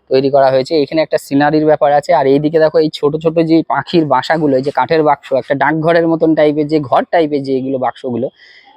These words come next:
এই বাক্সগুলো কিন্তু খুব সুন্দরভাবে কিন্তু এখানে ডিটেলিংয়ের কাজ করা হয়েছে।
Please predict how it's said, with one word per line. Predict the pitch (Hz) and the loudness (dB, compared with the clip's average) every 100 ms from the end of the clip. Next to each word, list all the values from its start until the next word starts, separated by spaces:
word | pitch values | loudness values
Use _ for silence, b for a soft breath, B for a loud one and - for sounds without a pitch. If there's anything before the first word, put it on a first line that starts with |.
| - | 0
এই | 156 | 2
বাক্সগুলো | 160 156 190 185 | 2 0 -2 -2
কিন্তু | 180 185 | -2 -2
খুব | - 175 | -4 -6
সুন্দরভাবে | - 156 165 170 170 | -4 0 2 4 2
কিন্তু | 165 165 165 160 165 b b | 2 2 2 0 -2 b b
এখানে | 139 156 147 | -4 0 0
ডিটেলিংয়ের | 143 156 151 151 143 | 0 2 2 2 0
কাজ | 135 - | -2 0
করা | 131 120 | 0 2
হয়েছে। | 120 113 - | 0 -4 -8